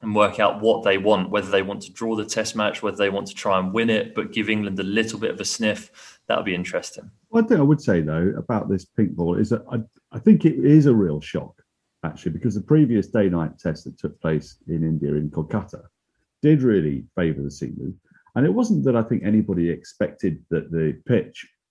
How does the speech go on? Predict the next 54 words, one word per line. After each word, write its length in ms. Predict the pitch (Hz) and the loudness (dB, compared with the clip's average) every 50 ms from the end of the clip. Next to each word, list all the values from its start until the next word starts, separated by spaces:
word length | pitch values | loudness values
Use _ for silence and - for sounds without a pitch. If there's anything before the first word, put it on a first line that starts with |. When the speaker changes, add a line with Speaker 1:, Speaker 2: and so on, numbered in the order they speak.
| _ _ _ - | _ _ _ -6
Speaker 2:
that 180 | 87 80 78 | -4 -4 -2
Ahmedabad 440 | 87 90 87 82 73 85 80 76 - | -2 -2 -2 -2 -2 -4 -6 -6 -6
was 140 | 76 80 76 | -6 -8 -6
gonna 260 | - 92 85 78 76 73 - _ - | -4 -4 -4 -4 -4 -6 -10 _ -10
really 400 | 87 92 98 95 90 82 78 78 | -4 -2 0 2 2 2 0 -2
favour 640 | - - _ - 123 147 160 143 - - - - _ _ _ _ _ _ _ _ _ _ _ | -6 -6 _ 2 4 4 4 4 2 -2 -12 -18 _ _ _ _ _ _ _ _ _ _ _
seam. 480 | - - - 90 - - - - 80 - _ _ _ _ _ _ _ _ - | -10 -6 -4 -4 -4 -4 -8 -10 -12 -12 _ _ _ _ _ _ _ _ -6
It 140 | - 101 107 | -2 0 2
was 160 | 113 104 85 | 2 2 4
that 200 | 101 107 104 107 - | 4 2 2 2 2
it 80 | 113 | 2
was 140 | 113 107 104 | 2 2 2
actually 260 | 127 131 - - 101 | 0 0 -2 -2 -2
gonna 120 | 98 92 90 | 0 0 -2
favour 360 | 87 - 110 101 101 87 92 | 0 0 0 2 2 0 -2
both, 380 | 85 - 123 117 82 64 - _ _ _ _ _ _ _ - | -2 -2 0 0 0 -2 -4 _ _ _ _ _ _ _ -6
which 160 | 101 92 - | -4 -2 -2
is 100 | 113 92 | 0 0
what 200 | 104 104 - - | 0 0 0 0
brought 260 | 110 104 101 92 - | 2 2 2 2 0
England 340 | 101 92 90 90 92 90 90 | -2 0 0 0 0 0 0
into 280 | 98 98 87 - - 69 | 0 0 -2 -4 -6 -8
it. 60 | 67 | -4
And 100 | 69 107 | -2 -2
that's 200 | 113 - - - | -2 -2 -2 -2
why 160 | 113 95 92 | 0 0 2
everybody 360 | 98 95 95 78 92 90 92 | 2 0 -2 0 0 0 0
had 100 | 95 85 | 0 0
been 240 | 90 82 82 90 107 | -2 -2 0 2 2
looking 240 | 127 127 - 113 98 | 2 2 2 0 -2
at 100 | 80 - | -2 -2
this 220 | - 85 - - | -6 -8 -6 -6
series. 400 | - 82 71 69 73 73 76 - | -4 -4 -2 0 0 -2 -2 -2
And 120 | 92 90 - | -2 -4 -4
I 40 | - | -2
think, 260 | - - - 80 - - _ | 0 0 0 0 -2 -6 _
actually, 300 | - 101 - - - 80 | -10 -10 -10 -10 -10 -10
Philly, 240 | 78 - - 113 95 | -8 -4 -4 -2 -2
you 200 | 78 87 101 104 | 0 0 0 0
said 200 | - - 87 80 | 0 -2 -4 -2
it 100 | 87 - - | -2 -4 -6
as 140 | - - | -6 -6
well 200 | 98 104 92 67 | -4 -4 -4 -4
at 60 | 65 - | -8 -12
the 60 | - | -12
start 260 | - - 98 87 - | -6 -4 -4 -4 -4
of 60 | - | -6
the 60 | - | -10
series, 440 | - - - 73 78 82 82 78 - _ _ _ _ _ _ _ _ _ | -10 -6 -2 -2 0 0 -2 -2 -6 _ _ _ _ _ _ _ _ _
when 140 | - 98 92 | -4 -2 0
we're 80 | 92 87 | 0 0
going 320 | 80 - 110 107 98 85 | 0 0 0 0 0 0
through 180 | - 78 76 - | -2 -4 -6 -6
predictions 680 | - 76 78 82 76 - - 78 80 80 78 76 - | -6 -4 -2 -2 -2 -2 -4 -4 -2 -2 -2 -4 -8